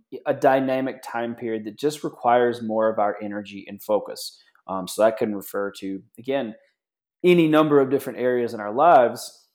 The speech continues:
um, but it's just that heightened sense, right? There's more going on. There's more irons in the fire, so to speak. Um,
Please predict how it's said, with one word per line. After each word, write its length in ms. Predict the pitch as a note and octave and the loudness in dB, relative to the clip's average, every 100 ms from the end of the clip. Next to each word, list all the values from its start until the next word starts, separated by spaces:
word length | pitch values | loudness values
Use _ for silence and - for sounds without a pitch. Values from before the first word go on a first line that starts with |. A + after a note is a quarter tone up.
| _ - | _ -10
um, 340 | A#2 A2+ G#2+ B2 | -8 -6 -8 -2
but 120 | C3+ | -2
it's 180 | C3+ - | -2 -6
just 180 | F3+ | -2
that 140 | - D#3+ | 0 -2
heightened 720 | - - C#3+ C3 B2+ B2 - | -2 2 2 2 -4 -6 -12
sense, 560 | - - A#2 G2 - A2+ | -14 -8 -8 -8 -10 -8
right? 160 | G#2+ | -6
There's 220 | A2 G#2+ | -6 -6
more 380 | A#2+ C3 C3+ C3+ | 0 4 6 6
going 360 | B2+ A#2+ A#2 A2 | 4 4 2 -2
on. 280 | G2+ E2+ - | -4 -6 -12
There's 160 | G2+ G#2+ | -14 -10
more 520 | A2 A#2+ A#2+ A#2+ A#2 - - - | -4 0 2 2 0 -10 -20 -2
irons 420 | B2 C3 C3 A#2 | 2 4 4 -2
in 100 | A#2 | -4
the 60 | A2 | -6
fire, 400 | - G2+ G#2 G2 | 0 2 2 -2
so 220 | - G#2 | -6 -8
to 60 | F#2+ | -8
speak. 360 | - G2 - _ _ _ - | -12 -14 -14 _ _ _ -16
Um, 440 | G2 G2 F#2+ F#2+ | -12 -10 -10 -12